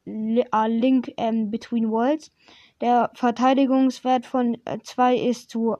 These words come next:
äh, vernachlässigen, aber dafür bietet halt die Kopfbedeckung einen nicht sofort,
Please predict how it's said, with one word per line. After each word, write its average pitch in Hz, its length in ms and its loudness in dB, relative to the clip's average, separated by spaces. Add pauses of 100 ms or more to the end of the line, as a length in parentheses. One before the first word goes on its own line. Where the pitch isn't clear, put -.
äh, - 120 -6
vernachlässigen, 262 880 0 (380)
aber 247 100 -6
dafür 240 280 0
bietet 240 380 0
halt 226 180 -2
die 233 80 -10
Kopfbedeckung 247 640 -4
einen 226 360 0
nicht 247 340 -2 (340)
sofort, 247 500 -2